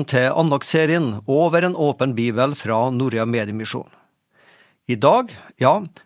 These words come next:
hele denne uka, så skal du få være med meg på ei reise til Kenya. Og jeg, det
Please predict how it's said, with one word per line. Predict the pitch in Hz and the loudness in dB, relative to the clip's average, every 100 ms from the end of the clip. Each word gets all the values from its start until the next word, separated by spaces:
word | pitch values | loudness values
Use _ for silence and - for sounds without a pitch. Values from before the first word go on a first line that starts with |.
| - | -2
hele | 170 202 180 | 2 2 2
denne | 185 180 185 | 2 2 0
uka, | 175 160 143 208 190 | -2 2 2 2 -2
så | 127 120 | -6 -4
skal | 127 120 | 0 0
du | 113 | 0
få | - 117 | -2 2
være | 127 110 | 2 2
med | 110 | 0
meg | 123 220 233 - | 2 0 -2 -12
på | - 127 143 131 | -4 -2 -2 -2
ei | 127 | 0
reise | 147 127 110 | 0 0 -4
til | 113 - | -8 -4
Kenya. | 127 107 117 - _ _ - - - _ - | -2 -2 -8 -14 _ _ -20 -20 -20 _ -6
Og | 120 | 0
jeg, | 131 214 247 - - | 4 4 2 -10 -10
det | - | -2